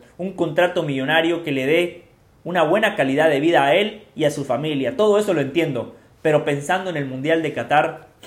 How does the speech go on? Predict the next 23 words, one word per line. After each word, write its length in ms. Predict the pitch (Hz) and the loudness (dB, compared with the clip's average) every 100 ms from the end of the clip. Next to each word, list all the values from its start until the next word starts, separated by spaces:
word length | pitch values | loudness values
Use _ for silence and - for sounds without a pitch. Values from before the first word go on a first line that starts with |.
| - - _ _ - | -20 -20 _ _ -6
claramente 760 | 147 160 175 143 170 170 143 139 | 2 4 6 2 -2 -2 0 0
Héctor 240 | 143 143 | 0 0
Herrera 640 | 123 135 156 170 - - _ _ _ - | 0 0 0 0 -4 -14 _ _ _ -2
ha 100 | 151 | 0
bajado 400 | 156 160 160 160 | 2 2 2 2
un 180 | 151 147 | 0 2
par 220 | 180 190 | 2 4
de 80 | 160 | 0
escalones 720 | - 123 147 160 160 - _ _ _ _ _ _ _ _ _ | -2 -2 0 -2 -8 -14 _ _ _ _ _ _ _ _ _
en 160 | 139 139 | -6 -2
el 120 | 131 | -2
nivel 280 | 127 147 151 | 0 2 2
de 120 | 139 | 0
competencia. 680 | 131 123 117 123 120 - - _ _ _ _ _ _ _ | -4 -8 -8 -8 -8 -10 -20 _ _ _ _ _ _ _
Néstor 380 | 135 175 185 175 | 0 0 2 2
Araujo, 560 | 151 180 185 160 113 - _ _ _ _ | 6 8 6 2 -8 -12 _ _ _ _
titular 480 | 190 165 160 180 202 | -6 0 4 4 4
con 140 | 185 | 0
el 140 | 151 139 | -2 2
Celta 340 | 190 196 180 | 4 4 4
de 180 | 147 143 | 4 4
Vigo, 500 | 202 196 135 - - - _ _ _ _ _ - | 2 2 0 -2 -14 -20 _ _ _ _ _ -10
aceptó 800 | 135 - 131 175 185 156 - | -8 -6 -2 4 4 4 -2